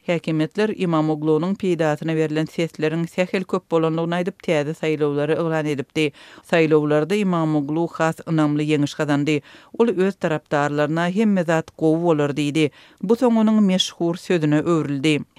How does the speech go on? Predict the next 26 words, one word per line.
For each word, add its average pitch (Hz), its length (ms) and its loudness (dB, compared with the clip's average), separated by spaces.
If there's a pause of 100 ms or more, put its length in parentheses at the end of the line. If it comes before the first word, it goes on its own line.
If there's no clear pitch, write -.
Iki - 160 0
müň 170 140 4
ýigirmi 160 380 2
dördünji 170 460 2
ýylda 269 240 0
Ekrem 226 460 0
İmamoğlu 180 680 0
Erdoğan'yň 175 600 -2
partiýasyndan 170 760 -4
bolan 160 280 -2
kandidaty 151 640 -4
garşy 151 380 -4
ýene-de 151 380 0
ýeňiş 147 360 -2
gazandy. 139 500 0 (220)
"Men 277 200 6
Türkiýanyň 226 640 2
raýaty 165 360 0
däl, 151 240 2
bu 170 80 2
ýerde 220 320 2
ýarym 185 480 2
ýyl 180 240 0
ýaşaýaryn 175 720 0
we 170 180 2
ýurdun 160 360 0